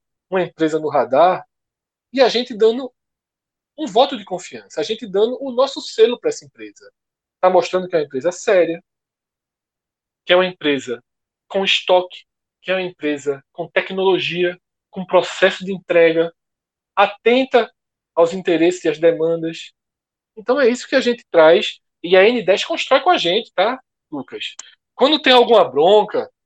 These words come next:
quando tem coisa errada, quando a demora, quando demora, vem a explicação, a gente avisa, tá? É uma relação muito, muito, muito legal que a gente tá construindo.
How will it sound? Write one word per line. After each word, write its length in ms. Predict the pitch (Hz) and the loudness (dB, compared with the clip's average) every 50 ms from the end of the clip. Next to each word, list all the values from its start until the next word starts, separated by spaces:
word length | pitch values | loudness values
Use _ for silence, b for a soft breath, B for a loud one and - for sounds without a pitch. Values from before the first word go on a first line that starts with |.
| _ _ _ | _ _ _
quando 200 | - 202 214 208 | 0 0 0 2
tem 160 | 208 214 196 | 0 -2 0
coisa 240 | - 208 190 180 190 | 2 2 2 4 4
errada, 680 | 156 - 131 131 143 165 185 185 175 160 143 - - - _ _ _ _ _ - | 2 2 2 2 4 6 6 6 4 2 0 -4 -4 -4 _ _ _ _ _ -4
quando 180 | - 208 214 214 | -4 0 0 2
a 40 | |
demora, 440 | 196 202 196 185 180 185 185 185 160 | 2 2 0 2 2 2 2 2 0
quando 240 | - - 185 185 180 | -2 -6 -8 -6 -2
demora, 720 | 175 185 170 156 135 131 151 170 190 196 175 139 113 - _ _ _ _ _ | 0 0 0 0 0 2 4 6 6 6 4 2 -2 -4 _ _ _ _ _
vem 160 | 147 220 294 | -4 -2 -2
a 40 | 311 | -2
explicação, 720 | - - - 262 - 233 190 - - - - 202 208 208 | -2 -4 -6 -4 0 0 0 0 -2 -4 -4 -2 2 2
a 60 | 202 | 0
gente 220 | 190 208 214 208 208 | 0 0 0 2 2
avisa, 640 | 180 151 - 160 190 196 202 196 180 196 196 202 196 _ _ _ _ _ _ _ _ _ _ _ _ _ _ _ | 2 2 2 -2 -2 -2 -2 -2 -2 -2 -4 -4 -6 _ _ _ _ _ _ _ _ _ _ _ _ _ _ _
tá? 260 | - 165 185 220 226 _ _ _ _ - | -2 -2 -2 -2 -4 _ _ _ _ -2
É 80 | 208 | 0
uma 140 | 285 349 339 | 2 2 0
relação 720 | 247 285 302 294 262 202 - - - - 208 247 302 285 | 0 0 0 0 -2 -2 -4 -10 -6 -4 -2 -2 -2 -4
muito, 600 | 262 262 262 254 247 247 254 294 330 320 330 320 269 | -6 -8 -8 -8 -6 -4 -4 -4 -4 -6 -6 -8 -8
muito, 400 | 226 190 202 226 254 - 254 208 | -8 -6 -6 -8 -8 -8 -10 -14
muito 360 | 175 175 185 226 240 _ - | -10 -10 -8 -10 -10 _ -2
legal 540 | 226 202 156 135 131 123 127 135 151 - _ _ _ _ _ _ _ | 0 0 0 0 0 0 2 0 0 -2 _ _ _ _ _ _ _
que 80 | - 175 | 0 2
a 40 | |
gente 200 | 165 - 180 180 | 2 2 -2 -2
tá 100 | 180 190 180 | -2 -4 -4
construindo. 720 | - 185 - - - 226 190 139 127 127 131 127 120 - | -4 -4 -6 -6 -4 -4 -4 -4 -4 -6 -8 -10 -12 -14